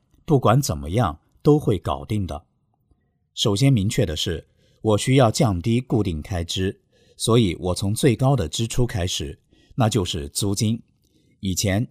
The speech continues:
我自己一个人住有三个房间的屋子，总共六十平方米。我问一位同修是否想一起合租公寓，一起合租的过程出乎意料的容易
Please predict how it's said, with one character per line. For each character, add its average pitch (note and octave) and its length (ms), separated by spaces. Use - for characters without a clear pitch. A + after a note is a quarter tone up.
我 G2 160
自 C#3+ 160
己 E2 260
一 F#2+ 80
个 C#3 160
人 E2 400
住 A2 240
有 D2 220
三 D3+ 240
个 A#2+ 120
房 D2+ 220
间 G2 180
的 E2 100
屋 F2+ 180
子， D2 280
总 F2 200
共 G#2 300
六 C3 160
十 F2 180
平 D#2 220
方 A2 180
米。 D#2+ 240
我 G2 160
问 B2 200
一 E2+ 120
位 F#2+ 160
同 D#2 200
修 F#2+ 300
是 - 240
否 G#2 180
想 F2 260
一 C3+ 140
起 - 200
合 D#2 240
租 G2+ 180
公 A#2+ 240
寓， F#2+ 240
一 C3 140
起 G2+ 180
合 F#2 200
租 C3+ 220
的 G2+ 100
过 G2+ 180
程 D#2+ 380
出 C#3 240
乎 C3 160
意 C#3+ 160
料 B2 180
的 D#2 120
容 D2+ 220
易 G2 200